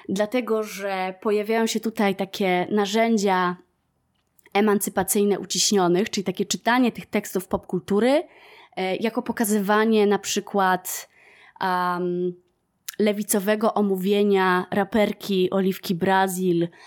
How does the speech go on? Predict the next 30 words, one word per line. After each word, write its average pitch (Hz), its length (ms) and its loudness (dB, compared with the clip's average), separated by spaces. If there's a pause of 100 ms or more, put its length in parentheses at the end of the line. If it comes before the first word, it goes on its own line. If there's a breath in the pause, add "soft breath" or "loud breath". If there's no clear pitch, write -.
(220 loud breath)
e, 175 300 -2
że 185 160 -4
jest 202 460 -2
to 202 120 -2
pewien 190 320 0
taki 190 340 -4
rap, 208 320 0
który 196 360 -6
służy 202 460 -4
wyzwoleniu 190 640 -2
kobiet, 220 540 -2
gdzie 196 160 -6
sama 196 340 0
autorka 190 680 -2 (480 loud breath)
nie 202 160 2
do 202 100 0
końca 190 340 0
się 190 120 -6
z - 60 -8
tym 220 140 -2
zgadza. 220 720 0 (320 loud breath)
Czyli 247 160 -4
takie 254 220 0
lewicowe 254 520 0
czytanie 277 420 0
popkultury 269 640 0
polega 254 440 0
właśnie 233 440 0
na 214 280 2
pokazywaniu, 208 1000 2